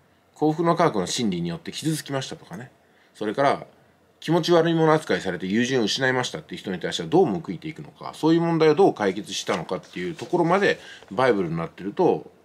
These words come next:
いいなと思いましたけども、そういうことが紹介されないんですよね。うん、だから美談ばっかり紹介するのはやっぱりフェアじゃないと思います。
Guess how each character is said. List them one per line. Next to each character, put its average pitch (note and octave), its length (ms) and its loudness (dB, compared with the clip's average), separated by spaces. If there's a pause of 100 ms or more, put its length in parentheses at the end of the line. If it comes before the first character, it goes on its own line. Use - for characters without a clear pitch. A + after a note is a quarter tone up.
(120)
い A2+ 120 -4
い - 20 -2
な F#2 180 -2
と E2 100 -12
思 D2+ 100 -12
い - 20 -10
ま F2+ 100 -10
し - 60 -14
た D#2+ 80 -12
け D#2 60 -12
ど D#2+ 80 -8
も、 G2 60 -6
そ A#3+ 220 -2
う - 20 -2
い C4 40 -6
う - 20 -8
こ A#3 100 -4
と A#3+ 60 0
が C#3 100 0
紹 A2+ 200 -2
介 A#2+ 160 2
さ B2 100 -2
れ A2 80 -2
な A#2 80 -2
い G#2 40 -2
ん - 40 -6
で D#3 60 -14
す - 40 -20
よ - 100 -18
ね。 - 160 -16 (760)
う - 20 -18
ん、 E2+ 140 -10
だ C#3 80 -2
か C3 80 2
ら G2+ 160 2
美 F3 160 0
談 F#3+ 220 4
ば G2 100 2
っ - 60 -6
か G#2+ 100 0
り F2 80 0
紹 F2 180 -4
介 F2+ 200 -6
す - 140 -12
る E2 60 -10
の F2+ 140 -4
は G2+ 80 0
や G2 60 -2
っ - 20 -4
ぱ E3 100 0
り A2+ 80 2
フ - 80 -2
ェ B2+ 100 4
ア F#2+ 60 2
じ D#2+ 60 -4
ゃ E2 40 -6
な E2+ 120 -4
い D#2+ 80 -8
と - 80 -16
思 - 80 -16
い - 40 -16
ま D#2+ 60 -18
す。 - 160 -20